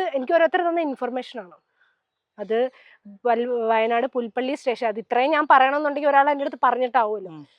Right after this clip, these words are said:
Speaker 1: അമ്മയുടെയും മോൻ്റെയും പേരിൽ കേസ് കൊടുത്തിട്ടുണ്ടെന്ന് പറഞ്ഞു പെൺവാണിഭം. അതായത് സ്ത്രീകളെ വിറ്റ് കച്ചവടമാക്കുക ഈ അമ്മയുടെയും മോൻ്റെയും പരിപാടി. അതായത്, ഏഹ്, എന്നെ അതിന് കിട്ടിയില്ല, അതാണ് മെയിൻ പറ്റിയ മിസ്റ്റേക്ക്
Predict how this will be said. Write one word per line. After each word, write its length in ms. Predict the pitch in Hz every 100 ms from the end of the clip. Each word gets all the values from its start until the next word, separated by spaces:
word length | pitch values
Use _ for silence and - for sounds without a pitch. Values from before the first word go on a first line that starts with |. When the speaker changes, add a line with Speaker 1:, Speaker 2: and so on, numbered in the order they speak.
| _
Speaker 1:
അമ്മയുടെയും 460 | 233 233 247 254 285
മോൻ്റെയും 320 | 240 233 269 262
പേരിൽ 240 | 233 220 240 277 -
കേസ് 200 | 202 -
കൊടുത്തിട്ടുണ്ടെന്ന് 520 | 226 208 208 202 202
പറഞ്ഞു 180 | 190 196 214
പെൺവാണിഭം. 460 | 208 214 202 190 190
അതായത് 300 | 226 226 240 330 _ _ _ _ _ _ _ _
സ്ത്രീകളെ 420 | - 247 269 285 330
വിറ്റ് 160 | 240 302
കച്ചവടമാക്കുക 600 | 277 - 269 285 247 254 247
ഈ 20 | 247
അമ്മയുടെയും 380 | 240 233 247 254
മോൻ്റെയും 280 | 226 226 240
പരിപാടി. 320 | 220 202 202 208 _ _ _ _ _ _
അതായത്, 480 | 220 247 285 269 269 320 320 - 254
ഏഹ്, 480 | 240 240 240 240 240 247
എന്നെ 180 | 277 339 339
അതിന് 180 | 285 285
കിട്ടിയില്ല, 380 | 269 - 269 226 233
അതാണ് 200 | 254 269 262
മെയിൻ 160 | 247 269
പറ്റിയ 280 | 214 - 254 247
മിസ്റ്റേക്ക് 440 | - - 285 269